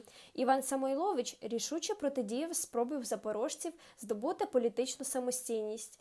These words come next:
намагався прилучити під свою булаву правобережну Україну, домагався від Москви переходу під свою владу слобідських полків, не випускав з-під уваги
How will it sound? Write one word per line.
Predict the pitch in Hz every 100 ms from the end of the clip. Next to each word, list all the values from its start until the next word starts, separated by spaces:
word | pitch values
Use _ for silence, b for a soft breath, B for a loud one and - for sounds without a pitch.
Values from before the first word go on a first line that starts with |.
| b b -
намагався | 220 214 208 247 262
прилучити | 262 254 247 247 - 349 359
під | 269 262
свою | 262 254
булаву | 208 226 226 220 359 -
правобережну | 254 233 226 214 233 311 339 269
Україну, | 269 269 208 208 196 214 - B B B
домагався | 233 247 254 370 453 285
від | 240
Москви | 226 233 - 214 247 339 B B -
переходу | 247 240 - 339 262
під | 262 254
свою | 247 254 254
владу | - 320 381 330 -
слобідських | 254 208 240 - 349
полків, | - 302 294 208 196 - _ _
не | 226 226
випускав | 226 247 247 311 381
з-під | - 269 214
уваги | 220 294 359